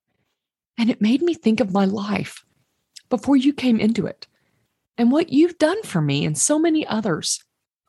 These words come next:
I wanted to tell you how much you've impacted my life. Words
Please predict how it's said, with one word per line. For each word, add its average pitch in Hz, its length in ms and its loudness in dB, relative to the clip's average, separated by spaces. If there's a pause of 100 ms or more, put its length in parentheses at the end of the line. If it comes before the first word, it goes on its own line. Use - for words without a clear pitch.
I 208 80 0
wanted 254 460 2
to 339 80 -2
tell 175 300 0
you 170 240 0
how 214 260 0
much 220 520 0 (360)
you've 190 200 0 (140)
impacted 160 680 0
my 151 160 0
life. 214 480 -4 (640)
Words 180 680 2